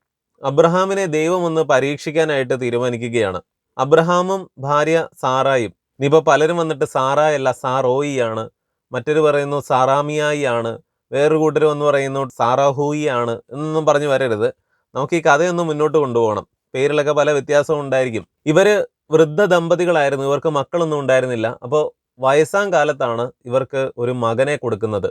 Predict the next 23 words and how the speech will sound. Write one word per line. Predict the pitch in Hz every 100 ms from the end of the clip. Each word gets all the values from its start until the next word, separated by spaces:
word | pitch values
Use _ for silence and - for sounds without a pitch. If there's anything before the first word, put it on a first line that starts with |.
| - _
അപ്പോൾ | 135 185
ഇത് | 202
കൊടുത്ത് | 196 185 233
കുറച്ച് | 214 180 233
കഴിഞ്ഞപ്പോൾ | 226 208 196 196
തന്നെ | 190 190
ദൈവത്തിന് | 165 170 170 180 170 160 147
ഒരു | 151 156 -
പരീക്ഷണം | 156 139 160 - 180 165
നടത്തണം. | 123 107 107 95 -
അബ്രഹാം | 139 147 170 170 170
എൻ-, | 160 -
എത്രമാത്രം | 139 165 170 170 175 165
എന്നെ | 160 156
അനുസരിക്കും, | 139 131 160 131 104 - -
ഒബീഡിയൻസ്. | 127 151 170 160 110 90 _
അപ്പോൾ | 131 170
ഇത് | 190
പരീക്ഷിക്കാൻ | 185 175 175 196 208 196
വേണ്ടി | 185 170 170 170
അബ്രഹാമിനോട് | 131 131 143 165 165 170 170 147
ദൈവം | 139 147 156
പറയുന്നത്, | 131 127 131 123